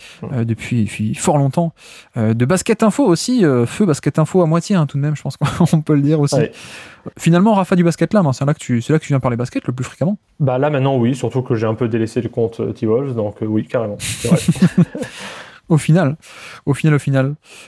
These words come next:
Speaker 2: Euh, oui, bon, que, donc tu es, tu es fan des Minnesota, mais on commence tout de même avec les, les équipes un peu mauvaises. Et puis, tu es généraliste, bien sûr, donc, euh, donc tu peux totalement parler des, des Pistons.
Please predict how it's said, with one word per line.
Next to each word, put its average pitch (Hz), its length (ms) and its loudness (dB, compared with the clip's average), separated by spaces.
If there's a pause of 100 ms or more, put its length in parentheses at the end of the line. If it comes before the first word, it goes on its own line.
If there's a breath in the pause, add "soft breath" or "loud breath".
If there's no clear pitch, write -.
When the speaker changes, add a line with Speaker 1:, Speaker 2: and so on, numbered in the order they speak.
(140)
Speaker 2:
Euh, 123 300 2
oui, 160 220 4
bon, 139 160 2
que, 120 200 0
donc 117 220 -4
tu 117 140 -2
es, 110 40 -2
tu - 120 -4
es - 20 0
fan 127 140 0
des 127 80 2
Minnesota, 127 340 -2
mais 117 160 0 (420 loud breath)
on 123 80 -4
commence 131 320 2
tout - 140 -4
de 135 40 2
même 135 120 2
avec 123 160 0
les, 117 240 0 (300 loud breath)
les 113 240 2
équipes 127 200 -4
un 127 80 0
peu 135 120 -2
mauvaises. 147 260 4
Et 135 60 2
puis, 151 240 0
tu - 120 -4
es 120 40 0
généraliste, 123 540 0
bien 127 280 0
sûr, 131 160 -4
donc, 117 220 -4
euh, 120 40 -6
donc 120 200 -8
tu - 100 -20
peux 123 100 -2
totalement 120 380 0
parler 123 220 0
des, 113 160 -4 (280 loud breath)
des 127 80 0
Pistons. 143 280 0